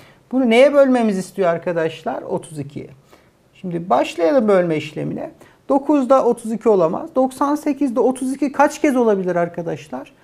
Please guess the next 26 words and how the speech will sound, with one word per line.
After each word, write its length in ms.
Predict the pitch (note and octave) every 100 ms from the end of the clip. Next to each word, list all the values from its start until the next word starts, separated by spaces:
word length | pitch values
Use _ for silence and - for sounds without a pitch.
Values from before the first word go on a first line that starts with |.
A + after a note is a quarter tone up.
| _ _ -
Doksan 460 | F#3+ G3 G3+ F#3+
sekizde 480 | F#3+ F#3 F#3 F3+ E3+
otuz 280 | E3+ F3 E3+
iki 420 | E3+ - C4 - _ _ _ _ _ -
üç 260 | D4+ -
kez 180 | B3 F#3
olur 240 | D3+ E3
değil 120 | D#4 A3+
mi? 140 | D3
Çarptık 560 | - C#4+ C4 B3+ F#3 - -
altı, 760 | D#3+ E3+ E3 - D3 E3 A#3 A#3+ - _ _ _ F#3+
doksan 420 | A3+ A3 A3 G#3
altı 360 | F#3 E3 - E3+
oldu. 200 | B2+ C3
Çıkardık 760 | - - E4+ D#4 B3 F#3 -
bakın. 360 | G#3+ G#3 C3 B2+ - - _
Sekizden 640 | _ C4+ C4+ C#4+ B3+ A#3 G3+
altı 400 | G3+ A3 A#3 A#3+
çıktı, 320 | - G3+ - G#3+
iki 280 | - G3
kaldı. 480 | - B2+ A#2 D3 A#3 - _ _ _ _ _ _ _ _ _ _ _ _ _ _ -
Dokuzdan 500 | B3 G#3+ F3 E3 F#3
dokuz 320 | F3+ D#3+ C3
çıktı, 280 | C3+ - -
sıfır 320 | F3 D3+ C3
kaldı. 240 | C3+ -